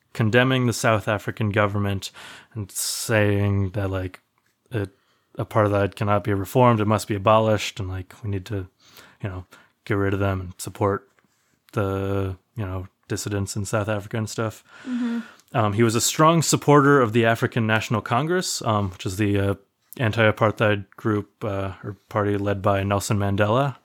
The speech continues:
Speaker 1: as well as other African liberation movements in Namibia, Mozambique, and Angola,
Speaker 2: Hmm.
Speaker 1: um, which the South African government also saw as threats to the, you know,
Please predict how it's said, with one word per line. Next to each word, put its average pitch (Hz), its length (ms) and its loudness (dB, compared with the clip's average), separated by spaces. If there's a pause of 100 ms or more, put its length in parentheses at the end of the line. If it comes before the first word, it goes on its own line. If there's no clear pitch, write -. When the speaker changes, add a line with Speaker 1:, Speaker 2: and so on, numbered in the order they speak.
(320)
Speaker 1:
as 101 140 -8
well 113 220 2
as 107 300 0 (220)
other 117 300 4
African 113 480 2
liberation 113 540 2
movements 110 540 0
in 101 320 -4
Namibia, 123 640 4
Mozambique, 107 640 2
and 98 160 -6
Angola, 98 600 -4 (760)
Speaker 2:
Hmm. 135 60 2
Speaker 1:
um, 98 380 0 (480)
which - 260 -6
the 113 80 -2
South 123 300 2
African 113 360 0
government 101 520 0
also 101 380 -2
saw 95 480 -4
as 107 160 -6
threats 95 420 -6
to 95 240 -8
the, 92 300 -8 (200)
you - 80 -12
know, 92 140 -14